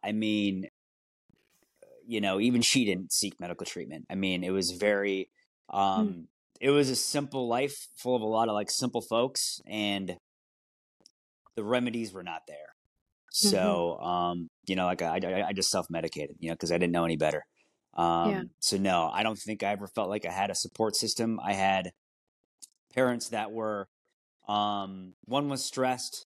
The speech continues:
Speaker 1: and the other one was out to lunch.
Speaker 2: Yeah.
Speaker 1: Um, so, I mean, they, they gave me love in their own way, but, like,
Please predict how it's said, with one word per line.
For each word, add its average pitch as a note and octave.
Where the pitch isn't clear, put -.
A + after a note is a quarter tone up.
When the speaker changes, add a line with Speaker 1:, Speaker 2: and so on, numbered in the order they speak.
Speaker 1:
and G#2+
the G#2+
other A2
one G#2
was G2
out F2
to E2
lunch. -
Speaker 2:
Yeah. F#2
Speaker 1:
Um, E2+
so, E2+
I F#2+
mean, F#2+
they, G2+
they A2
gave A#2+
me A#2
love A2+
in A2
their A2
own G#2+
way, A2+
but, G2
like, F2